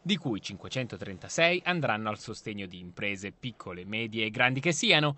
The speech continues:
e all'innovazione tecnologica. Altri ventinove milioni serviranno poi a potenziare i poli museali più attrattivi della regione e altri trentacinque all'ammodernamento del parco autobus della Toscana.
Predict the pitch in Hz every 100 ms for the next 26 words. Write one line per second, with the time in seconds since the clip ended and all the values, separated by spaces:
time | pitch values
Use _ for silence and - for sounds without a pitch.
0 | - - - 208 139 135 160 208 - 214
1 | 196 190 202 190 120 117 113 120 117 _
2 | - - 214 175 143 135 131 127 123 104
3 | 107 170 180 92 95 120 214 180 160 113
4 | 113 - 98 92 - 95 95 90 135 120
5 | 107 113 101 104 107 104 107 95 101 -
6 | 107 - - - 110 104 104 104 101 113
7 | 135 175 139 131 - - - 240 123 -
8 | 107 - 180 139 - 202 240 226 226 120
9 | 135 208 151 123 123 120 127 208 185 147
10 | 101 - 135 - 196 123 165 180 175 202
11 | 196 190 180 - - 175